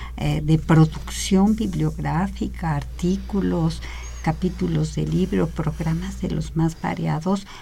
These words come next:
precisamente para llevar a cabo esta difusión tan importante. Y en alguna visita que hemos hecho recientemente comentábamos que precisamente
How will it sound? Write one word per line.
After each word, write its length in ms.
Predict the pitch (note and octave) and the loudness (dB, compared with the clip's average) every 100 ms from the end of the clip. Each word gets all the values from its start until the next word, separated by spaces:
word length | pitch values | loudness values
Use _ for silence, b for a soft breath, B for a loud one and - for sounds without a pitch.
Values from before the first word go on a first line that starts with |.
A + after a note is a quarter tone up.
| B - | B -6
precisamente 960 | - D3+ - F#3+ F#3 G3 F#3 D#3+ E3 F#3 | 0 0 0 -2 -2 0 4 4 4 0
para 300 | D3 C#3 D3 | -4 -4 -2
llevar 340 | C#3 C3 C#3 | -2 -2 -2
a 60 | D#3+ | -2
cabo 300 | - D3 E3 | -2 -4 -4
esta 260 | D#3 - B2+ | -4 -2 -2
difusión 540 | A#2+ - - D3+ C#3 | -4 -8 -4 -2 0
tan 200 | D#3 D#3 | 2 4
importante. 760 | D#3+ F3 - A3 A#3+ C4 G#3+ G3+ B B B | 4 2 -4 4 6 6 4 -4 B B B
Y 260 | F#3 E3 E3+ | 0 4 6
en 120 | E3+ | 8
alguna 880 | D#3+ E3 G#3 G#3+ A3+ A3 G#3+ G#3 F3+ F3 | 6 4 4 4 4 4 2 2 2 0
visita 560 | D#3+ - A3 G#3+ F#3+ | -2 0 -2 2 -2
que 160 | G3 F#3+ | 2 2
hemos 280 | F#3 - F#3+ | 2 0 -2
hecho 280 | F#3+ - | -2 -2
recientemente 960 | F#3 C#3 - D#3+ E3+ - G3 E3+ D#3+ G#3+ | -4 -4 0 2 2 2 4 4 2 -2
comentábamos 760 | - D3+ C#3+ D#3 E3 G3 G3 - | -2 0 0 0 2 4 4 2
que 140 | D#3 | 0
precisamente 800 | - C3+ - F3+ F3 F#3+ - G3+ | 0 -2 -2 0 2 2 2 0